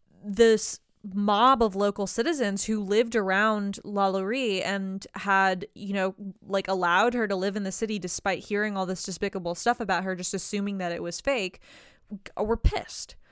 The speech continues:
And so they form this mob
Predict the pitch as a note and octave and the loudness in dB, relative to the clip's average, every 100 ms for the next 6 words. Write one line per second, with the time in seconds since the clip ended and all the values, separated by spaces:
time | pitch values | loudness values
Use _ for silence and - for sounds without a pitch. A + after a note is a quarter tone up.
0 | - _ A#3 A3 B3+ A3+ A3 G#3 - F#3+ | -20 _ -4 0 2 4 2 0 -6 0
1 | A3+ A#3+ B3 A#3 _ _ - A3+ C#4+ E4 | 2 2 -2 -8 _ _ 0 2 2 -2
2 | C#4 A#3 G3+ F#3+ F#3+ E3 - | -4 -4 -4 0 0 0 -2